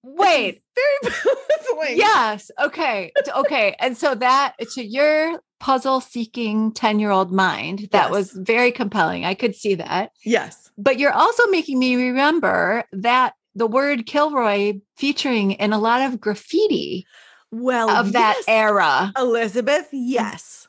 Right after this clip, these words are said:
Speaker 1: W T F.
Speaker 2: Well, I will tell you, because I have found the answers to your questions that you didn't even know
Speaker 1: Okay.
Speaker 2: you had.
Speaker 1: Yeah.
Speaker 2: That the song is on, based on this rock opera, and the rock opera was called Kilroy Was Here.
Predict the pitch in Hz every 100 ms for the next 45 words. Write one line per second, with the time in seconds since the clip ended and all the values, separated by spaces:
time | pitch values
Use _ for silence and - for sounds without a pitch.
0 | - 311 320 381 370 494 480 - 285 233
1 | 269 294 _ 466 539 196 - - 202 220
2 | 233 247 381 480 - 622 679 679 539 415
3 | 220 185 156 302 508 - _ - 254 294
4 | 277 311 403 539 508 320 - - 330 349
5 | 349 339 381 330 339 381 359 - 370 403
6 | 427 480 605 - 220 196 240 - 269 262
7 | 269 466 508 311 381 349 - 403 466 554
8 | 571 359 226 247 285 320 508 622 226 170
9 | - _ _ - 269 - - - 440 480
10 | 330 247 254 269 - 262 277 269 262 -
11 | 202 247 - 294 294 294 - 196 220 339
12 | - 190 196 208 185 208 - 214 220 214
13 | 220 240 359 202 190 202 208 226 220 247
14 | 233 233 - - 294 320 233 175 156 -
15 | 170 - - 143 220